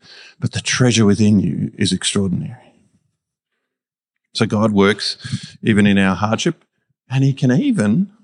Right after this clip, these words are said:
work in our sin. See, we all want to be godly, don't we? I hope so. <laughs> We want to be faithful. We want to be reliable. We want to be upright. God is a holy God. We want to be holy people.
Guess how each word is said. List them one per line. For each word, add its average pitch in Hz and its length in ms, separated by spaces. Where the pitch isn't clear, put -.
work 120 520
in 131 120
our 143 160
sin. 247 460
See, 180 160
we 190 140
all 262 140
want 208 120
to 170 60
be 139 120
godly, 110 420
don't 85 220
we? - 140
I 95 100
hope 120 220
so. 220 340
<laughs> - 60
We 131 120
want 127 120
to 117 60
be 113 100
faithful. 143 560
We 151 100
want 107 160
to 98 60
be 104 100
reliable. 107 540
We 113 80
want 113 100
to 107 60
be 110 160
upright. - 400
God 117 200
is 110 100
a 110 60
holy 127 280
God. 123 260
We 147 100
want 135 140
to 117 40
be 117 100
holy 110 300
people. - 400